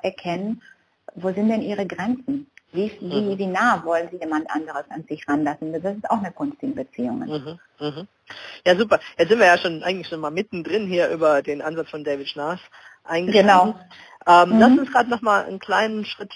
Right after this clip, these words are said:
Speaker 2: äh, an den Anfang zurückgehen. Äh, wir waren bei dem Thema,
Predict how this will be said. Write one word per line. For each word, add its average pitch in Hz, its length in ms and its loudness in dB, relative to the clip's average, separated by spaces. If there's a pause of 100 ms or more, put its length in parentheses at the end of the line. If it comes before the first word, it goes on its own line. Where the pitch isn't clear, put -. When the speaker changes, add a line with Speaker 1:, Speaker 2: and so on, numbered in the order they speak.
(140)
Speaker 2:
äh, 175 60 -8
an 175 460 -4
den 165 80 -10
Anfang 175 420 -8
zurückgehen. 196 680 -6 (400)
Äh, 170 240 8
wir 165 160 -2
waren 220 320 6
bei 208 140 6
dem 208 180 0
Thema, 208 580 -4